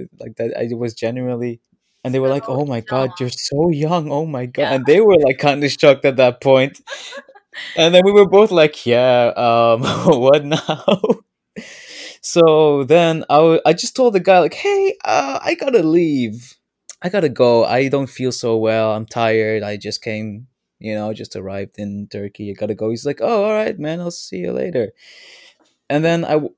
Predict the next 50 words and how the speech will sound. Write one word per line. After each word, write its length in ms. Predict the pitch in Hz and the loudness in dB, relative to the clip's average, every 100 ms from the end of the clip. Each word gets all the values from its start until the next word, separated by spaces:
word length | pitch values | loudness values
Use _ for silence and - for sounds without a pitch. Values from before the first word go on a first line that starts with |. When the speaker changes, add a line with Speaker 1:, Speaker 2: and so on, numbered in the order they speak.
| - | -6
Speaker 1:
walked 360 | 135 156 170 | 2 2 2
to 80 | 190 | -4
the 80 | 170 | -4
door. 300 | 151 151 123 | 2 4 4
I 60 | 120 | 2
was 120 | 120 | -6
like, 140 | 127 | -14
"Oh 100 | 127 | -14
my 100 | 123 | -16
God, 240 | 135 135 139 | -16 -16 -16
I'm 80 | 147 | -14
gone. 320 | 156 151 156 - | -12 -12 -14 -18
Freedom. 560 | - 180 170 180 170 | -4 -2 -2 -4 -8
Oh 120 | 156 180 | -8 -8
my 100 | 175 | -6
God, 160 | 196 | -8
I'm 100 | 196 190 | -6 -4
gonna 120 | 214 | -4
be 140 | 185 | -4
gone." 440 | 196 165 202 190 - _ _ | -2 0 2 0 -6 _ _
Speaker 2:
Yeah, 360 | 226 214 202 208 - | -20 -20 -20 -20 -20
and 120 | 190 - 208 | -20 -12 -10
then? 120 | 208 247 | -10 -6
Speaker 1:
And 120 | 160 | -2
then 100 | 196 | 2
the 100 | 180 | 2
bouncer 560 | 139 139 147 - 127 120 | 6 6 4 -2 -4 -4
just, 500 | 110 131 - - - | -2 -4 -4 -12 -20
the, 220 | 127 120 - | -16 -14 -12
the, 200 | 135 143 | -8 -4
the 140 | 135 | -4
bouncer 560 | 123 127 131 - 120 117 | 2 4 4 -2 -2 -2
just 380 | 110 113 - - | -4 -6 -8 -12
stood 240 | - 120 | -8 -6
in 60 | 117 | -6
front 180 | 117 117 | -8 -8
of 60 | 110 | -6
the 60 | |
door 300 | 107 113 110 | -2 0 0
like, 220 | 101 98 | -2 -6
"No, 220 | 90 101 - | -10 -16 -16
you're 140 | 95 87 | -16 -12
not 160 | 110 | -10
going 280 | 117 117 117 | -6 -6 -6
anywhere." 400 | 117 95 87 87 190 | -8 -10 -12 -14 -18
Speaker 2:
Oh 160 | 220 | -20
my 220 | 185 180 185 | -20 -20 -20
God. 460 | 156 143 - - _ _ _ _ - _ _ _ _ _ | -20 -20 -20 -20 _ _ _ _ -20 _ _ _ _ _
Speaker 1:
Oh, 520 | 143 127 120 113 110 | -10 -6 -6 -6 -6
f-, 220 | 95 - | -12 -20